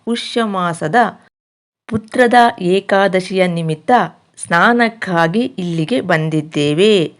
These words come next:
ಇನ್ನು ಐದು ದಿನ ಮಾತ್ರ ಇರುತ್ತೇವೆ" ಎಂದರು. ಆಗ ರಾಜನು, "ಮುನಿಗಳೇ, ನನ್ನ ತಂದೆ ನರಕದಲ್ಲಿ ಪ್ರೇತಾತ್ಮವಾಗಿದ್ದಾರೆ. ಏನು ಮಾಡಬೇಕು? ಜೊತೆಗೆ ನನಗೆ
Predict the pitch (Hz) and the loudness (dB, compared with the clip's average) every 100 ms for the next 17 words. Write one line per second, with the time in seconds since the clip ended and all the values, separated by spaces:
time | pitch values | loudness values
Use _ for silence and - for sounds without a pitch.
0 | _ _ - 170 160 226 233 - _ - | _ _ -8 -6 -2 0 -2 -4 _ -2
1 | 170 240 262 233 214 208 202 190 175 165 | 0 0 0 -2 -2 0 0 2 2 0
2 | 165 262 - 175 170 - 156 156 175 269 | 0 -4 -2 -2 -2 -4 -6 -2 0 -2
3 | - 160 151 143 131 - _ _ _ _ | -4 -6 -2 -2 -4 -8 _ _ _ _
4 | _ - 165 190 220 247 175 156 151 151 | _ -4 0 2 0 0 2 0 0 -2
5 | 240 196 - _ - 160 156 151 147 175 | -2 -4 -10 _ -10 -6 -4 -2 0 2
6 | 247 359 _ _ _ _ 160 160 208 262 | 0 -4 _ _ _ _ -4 -2 0 -2
7 | 233 208 185 180 202 - 175 165 175 170 | 0 0 0 0 -2 -2 -2 -2 -2 -2
8 | 156 147 226 202 - _ _ _ - 190 | -2 -4 -4 -6 -10 _ _ _ -4 -2
9 | 240 240 226 226 202 180 170 156 151 - | 0 0 0 -2 -2 2 0 0 -6 -4
10 | 156 147 139 127 _ _ _ - 180 254 | -4 -2 -6 -12 _ _ _ -4 -2 0
11 | 311 247 190 180 160 156 151 156 151 160 | -2 2 4 4 2 0 -4 -4 -4 -4
12 | 190 _ _ _ - 156 160 233 220 - | -8 _ _ _ -6 -4 -2 -2 -2 -4
13 | _ _ _ _ 165 175 247 185 156 190 | _ _ _ _ -6 -4 -2 -2 0 0
14 | 233 | -4